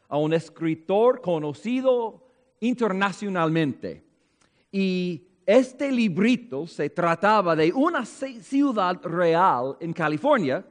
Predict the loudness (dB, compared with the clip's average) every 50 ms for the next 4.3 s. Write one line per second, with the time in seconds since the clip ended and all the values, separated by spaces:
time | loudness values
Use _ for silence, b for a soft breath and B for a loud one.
0 | _ _ _ _ -8 -4 0 0 2 2 2 0 -2 -4 -6 -12 _ _ _ _
1 | _ _ -12 -10 -6 0 2 4 4 4 4 2 2 0 -2 -2 -4 -6 -6 -8
2 | -10 -14 _ _ _ _ _ _ _ -12 -6 -4 -2 -2 -2 -4 -8 _ _ _
3 | _ _ _ _ _ _ _ _ _ _ B B B B B B -2 0 0 0
4 | 0 -2 -4 -6 -8 -12